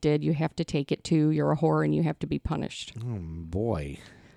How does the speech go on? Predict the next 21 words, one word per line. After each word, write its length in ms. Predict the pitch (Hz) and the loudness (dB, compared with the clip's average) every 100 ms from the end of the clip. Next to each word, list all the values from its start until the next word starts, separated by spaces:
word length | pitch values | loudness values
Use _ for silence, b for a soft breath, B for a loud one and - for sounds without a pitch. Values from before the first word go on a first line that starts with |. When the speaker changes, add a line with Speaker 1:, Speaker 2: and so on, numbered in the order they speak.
| b b | b b
Speaker 1:
In 200 | - 202 | 6 8
custody, 720 | 196 247 269 - 185 139 165 214 | 8 4 2 4 4 6 6 6
the 100 | 170 | 6
man 260 | 160 175 | 6 6
was 140 | 196 196 | 6 4
identified 640 | 202 254 240 185 143 143 | 4 6 4 4 2 4
as 160 | 151 143 | 2 2
Richard 360 | 156 - 208 196 | 0 2 0 2
Francis 480 | 175 165 - 170 | 2 2 2 -2
Cottingham. 960 | - - 175 170 147 143 143 - - 165 - 104 | -4 -4 0 2 4 2 2 0 0 -4 -6 0
Speaker 2:
Richard 480 | 98 160 - 202 | 6 8 12 10
Francis 420 | - 185 185 165 - | 12 12 12 10 8
Cottingham? 760 | 175 226 147 107 98 110 202 b b b - | 12 12 10 8 8 6 4 b b b 2
Speaker 1:
A 140 | 165 | 4
father 400 | - 165 170 208 | 4 2 4 4
of 120 | 185 - | 2 0
three 380 | 160 160 135 | 2 4 4
from 240 | 151 151 147 | 2 0 4
Lodi, 420 | 151 170 170 175 | 6 6 6 6
New 140 | 170 | 4
Jersey. 600 | 156 151 143 139 - 156 | 4 4 4 2 -2 -6